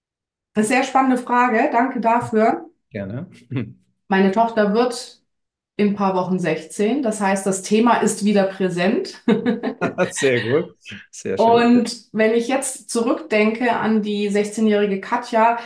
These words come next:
Speaker 1: hätte es mir, glaube ich, sehr geholfen, mm, den,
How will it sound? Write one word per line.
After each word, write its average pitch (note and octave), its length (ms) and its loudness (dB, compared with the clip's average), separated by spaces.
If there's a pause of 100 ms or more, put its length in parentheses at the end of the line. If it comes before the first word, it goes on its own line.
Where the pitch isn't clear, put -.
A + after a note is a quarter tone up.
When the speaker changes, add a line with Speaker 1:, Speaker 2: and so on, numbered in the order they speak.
Speaker 1:
hätte A#3+ 200 -2
es - 140 -6
mir, C4+ 240 4
glaube B3 300 2
ich, - 220 -6
sehr A#3 420 0
geholfen, A#3 960 2 (1400)
mm, A3 580 4 (420)
den, G#3+ 760 2